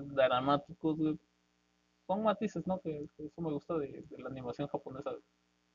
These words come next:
También, este, güey, que se, se,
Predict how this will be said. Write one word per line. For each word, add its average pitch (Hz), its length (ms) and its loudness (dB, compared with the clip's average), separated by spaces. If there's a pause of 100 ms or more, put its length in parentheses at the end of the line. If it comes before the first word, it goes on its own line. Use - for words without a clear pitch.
(640)
También, 127 440 -4
este, - 360 -20 (200)
güey, 131 320 -8
que 131 80 -12 (800)
se, 139 160 -8
se, - 160 -8